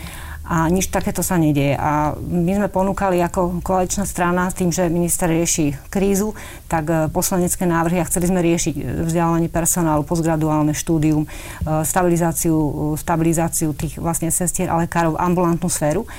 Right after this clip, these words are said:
Ale vlastne na toto nebola kapacita ani na nejaké odobrenie alebo na spoluprácu v zmysle, že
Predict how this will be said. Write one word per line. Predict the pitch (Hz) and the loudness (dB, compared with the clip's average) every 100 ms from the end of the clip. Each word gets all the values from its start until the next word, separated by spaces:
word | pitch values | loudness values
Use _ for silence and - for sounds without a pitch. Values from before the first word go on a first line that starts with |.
| - - - | -12 -12 -6
Ale | 165 165 165 160 160 - | 0 2 2 2 0 0
vlastne | 160 175 170 | -2 0 0
na | 175 | 0
toto | 180 190 | -2 -2
nebola | 180 180 | 0 0
kapacita | - 185 185 180 - | 0 -2 -2 -2 -2
ani | 156 170 175 | 0 2 2
na | 170 | 2
nejaké | 170 170 - 180 170 - | 2 0 0 -2 -2 -2
odobrenie | 185 196 185 180 180 | 0 2 2 0 0
alebo | - 175 175 | 0 0 0
na | 175 | 0
spoluprácu | - 185 175 190 180 185 | 0 0 2 0 0 0
v | 175 | 2
zmysle, | 180 - 190 175 | 0 0 0 2
že | 175 | 2